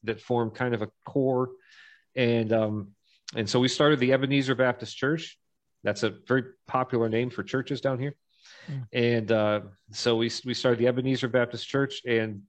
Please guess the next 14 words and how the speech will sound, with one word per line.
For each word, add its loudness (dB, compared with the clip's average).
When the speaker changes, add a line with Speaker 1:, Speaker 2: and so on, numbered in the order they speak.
Speaker 1:
and -2
the 2
Ebenezer 0
Baptist 0
Church -2
is -6
going 0
today 2
with -2
its -2
own 0
property, 0
its -4
own, 0